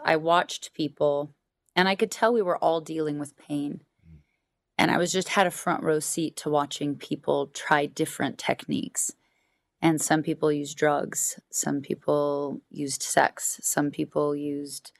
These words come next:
Speaker 1: these really strange, you know, relationships you'd see people get into. Um, some people just used alcohol, some used rage.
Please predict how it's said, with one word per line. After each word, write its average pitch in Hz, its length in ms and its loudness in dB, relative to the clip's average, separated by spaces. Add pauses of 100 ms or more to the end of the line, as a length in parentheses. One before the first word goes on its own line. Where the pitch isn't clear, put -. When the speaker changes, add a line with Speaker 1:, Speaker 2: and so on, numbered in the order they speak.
(540)
Speaker 1:
these 151 340 -2
really 160 280 2
strange, 151 580 -4
you 147 80 -4
know, 139 100 0
relationships 139 880 -2
you'd - 140 -6
see - 200 -2
people 147 320 -2
get 143 180 -2
into. - 560 -4 (200)
Um, 143 500 -6
some - 160 -4
people 151 120 0
just 156 220 -6
used 156 240 -4
alcohol, 147 480 0
some 180 240 0
used 226 180 -2
rage. 147 580 -2